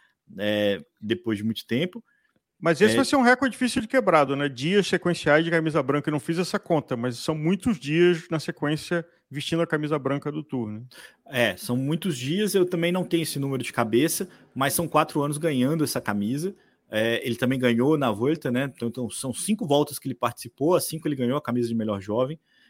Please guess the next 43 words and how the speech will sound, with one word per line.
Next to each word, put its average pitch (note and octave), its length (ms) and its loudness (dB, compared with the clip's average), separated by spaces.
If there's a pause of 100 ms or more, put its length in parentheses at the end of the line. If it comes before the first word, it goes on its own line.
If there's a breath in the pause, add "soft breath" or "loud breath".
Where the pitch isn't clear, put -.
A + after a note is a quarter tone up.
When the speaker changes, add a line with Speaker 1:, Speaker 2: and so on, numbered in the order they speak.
(120)
Speaker 1:
É A#2+ 100 -2
um F#3+ 80 2
fenômeno, C#3+ 600 -2
é C3 40 0
um, C#3+ 160 -2
é C3+ 140 -4
um C#3 80 -4
absurdo. D3 540 -2
Descrever B2 420 -2
o G3+ 60 4
Pogacar D3+ 420 0
era D#3 80 0
uma C#3+ 80 -6
coisa D3+ 240 -4
que - 180 -10
a D3 40 0
gente C#3+ 160 -6
cada B2+ 180 -2
vez C#3+ 200 0
mais, C3+ 540 -2 (380)
né, G#2 240 -6
a B2 60 -8
gente A#2+ 420 -4
faz D#3 180 6
toda F3+ 160 2
semana, C3+ 460 -2
porque - 300 -4
toda C#3 200 -10
semana B2+ 300 -4
tem B2+ 120 -6
uma B2+ 60 -2
notícia A#2 300 -6 (180)
louca A#2 280 2
com G#2+ 160 -4
ele. B2+ 240 -2 (720 soft breath)
E F3 360 2
o G#3+ 300 0
Vingegaard, D3+ 540 2 (260 loud breath)
é, B2 220 2
levando C3 320 4
a B2+ 40 0
camisa B2 280 2
amarela, B2+ 500 2